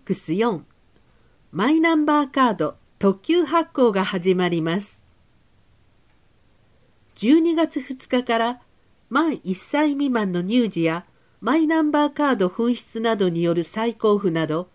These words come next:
特定の要件を満たした場合に、申請から原則一週間以内に、ジェイリス、地方公共団体情報システム機構からマイナンバーカードが送付される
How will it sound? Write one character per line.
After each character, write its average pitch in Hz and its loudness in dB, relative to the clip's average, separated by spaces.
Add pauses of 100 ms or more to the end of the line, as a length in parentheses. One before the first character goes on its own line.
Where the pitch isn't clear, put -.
(400)
特 190 -2
定 302 2
の 285 -2
要 285 0
件 262 -2
を 175 0
満 180 -4
た 226 -2
し - -14
た 165 -2
場 175 -2
合 180 0
に、 175 -6 (320)
申 285 -2
請 247 2
か 226 -4
ら 214 -4 (280)
原 262 2
則 294 -4
一 180 -2
週 302 2
間 269 0
以 247 2
内 170 0
に、 143 -10 (380)
ジ 285 0
ェ 320 4
イ 285 2
リ 180 -2
ス、 - -16 (520)
地 208 -2
方 330 4
公 254 2
共 233 2
団 202 -2
体 143 -8 (140)
情 262 2
報 294 0
シ 262 -2
ス - -10
テ 262 0
ム 240 -4
機 233 -10
構 180 0
か 151 -4
ら 151 -6 (460)
マ 202 0
イ 302 2
ナ 311 2
ン 285 -2
バ 277 0
ー 262 -8
カ 254 0
ー 220 -2
ド 180 0
が 170 -4
送 220 -2
付 220 -12
さ 202 -2
れ 190 0
る 185 -4